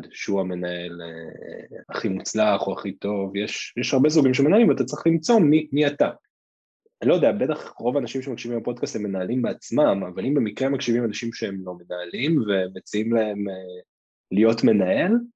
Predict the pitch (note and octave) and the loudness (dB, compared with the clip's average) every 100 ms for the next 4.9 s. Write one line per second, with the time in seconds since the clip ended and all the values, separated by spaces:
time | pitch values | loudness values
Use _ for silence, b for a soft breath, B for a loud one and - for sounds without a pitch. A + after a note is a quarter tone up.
0 | _ _ _ - A2+ G3 A3 F3 C#3+ F#3+ | _ _ _ -4 2 2 2 2 4 4
1 | E3+ C3 - - - B2 D3+ D3+ F3 - | 2 -4 -16 -20 -6 2 2 2 0 2
2 | A#2+ - A#2 C#3+ C3+ C3+ A#2+ D3 G3 _ | 0 0 -2 -2 0 -2 -2 -6 -8 _
3 | A2+ G#2+ G2 A2 G#2 - C3 C3 A#2 A2 | -10 -8 -8 -8 -8 -2 0 2 2 2
4 | A#2+ G#2+ A2+ A#2+ C3+ C3 A#2+ - G#2 | 0 -2 -4 -2 0 0 0 -2 -4